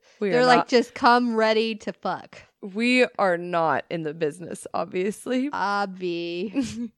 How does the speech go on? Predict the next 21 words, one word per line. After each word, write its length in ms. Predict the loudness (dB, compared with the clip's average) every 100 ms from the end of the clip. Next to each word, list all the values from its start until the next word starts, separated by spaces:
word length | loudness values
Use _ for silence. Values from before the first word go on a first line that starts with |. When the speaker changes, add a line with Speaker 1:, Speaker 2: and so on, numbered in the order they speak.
| _
Speaker 1:
<laughs> 200 | _ _
I 160 | 0 2
always 280 | 2 0 0 -6
Speaker 2:
<laughs> 80 |
Speaker 1:
make 340 | -2 -2 -2 0
jokes 380 | 2 2 -2 -2
about 300 | 2 4 2
it 160 | -2
because 520 | -6 -2 -2 -2 -10 _ _ _ _ _ _ _ _ _ -20
what 340 | -14 -6 -6
a 80 | -6
world 420 | -8 -10 -12 -16 _ _
that 180 | -6 -6
Speaker 2:
It's 40 | -6
Speaker 1:
must 140 | -12
Speaker 2:
quite 380 | -8 -4 -4 -6
Speaker 1:
be. 20 | -8
Speaker 2:
the 80 |
world, 440 | -6 -6 -6 -8 -14
it 160 | -14
probably. 680 | -12 -12 -14 -18 -16 -16